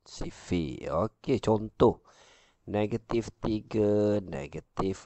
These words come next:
empat. So, bila jumpa negatif dan negatif, kita tambah dia. Tapi pelajar, cikgu nak pelajar tambah dalam hatilah.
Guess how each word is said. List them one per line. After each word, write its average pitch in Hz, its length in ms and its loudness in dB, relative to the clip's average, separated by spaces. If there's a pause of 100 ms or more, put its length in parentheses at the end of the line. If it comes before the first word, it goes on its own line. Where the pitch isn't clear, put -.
empat. 82 720 -2
So, 139 240 2
bila 123 240 0
jumpa 113 480 2
negatif 101 640 -2
dan 90 160 -2
negatif, 87 800 2 (320)
kita - 320 -4
tambah 85 480 2
dia. 73 240 -2
Tapi - 240 2
pelajar, 131 480 6
cikgu 113 240 0
nak 107 240 0
pelajar 101 320 0
tambah 92 400 -2
dalam 82 240 -4
hatilah. 87 480 -4